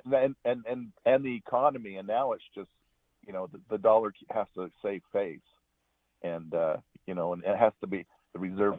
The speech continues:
currency. So, yeah, it's, and, and it's not going to be because they're messing around with it, you know, and, and they won't, they won't learn the lesson. They, you know, it's just like, they just keep changing the rules, and, uh, and, and people believe it. So,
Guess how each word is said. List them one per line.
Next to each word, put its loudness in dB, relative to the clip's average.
currency. -2
So, 4
yeah, 8
it's, 2
and, 0
and 2
it's -2
not 4
going 2
to -4
be -8
because -8
they're -4
messing -2
around -4
with -8
it, -8
you -18
know, 0
and, 0
and 4
they 8
won't, 0
they -2
won't -4
learn -4
the -8
lesson. -4
They, -10
you -10
know, -12
it's -12
just -10
like, 2
they -6
just -12
keep -12
changing -4
the -2
rules, 4
and, 0
uh, 4
and, -8
and -4
people -8
believe 0
it. 2
So, 4